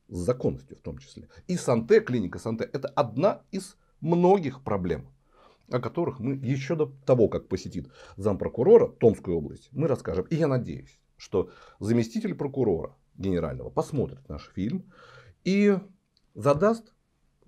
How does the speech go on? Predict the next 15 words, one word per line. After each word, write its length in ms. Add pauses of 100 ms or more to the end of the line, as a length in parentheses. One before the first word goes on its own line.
Семенову 460
правильные 420
вопросы 420
и 80
обратит 360
свое 240
внимание 400
на 100
те 160
проблемы, 400
которые 300
действительно 600
есть 280
и 40
волнуют 440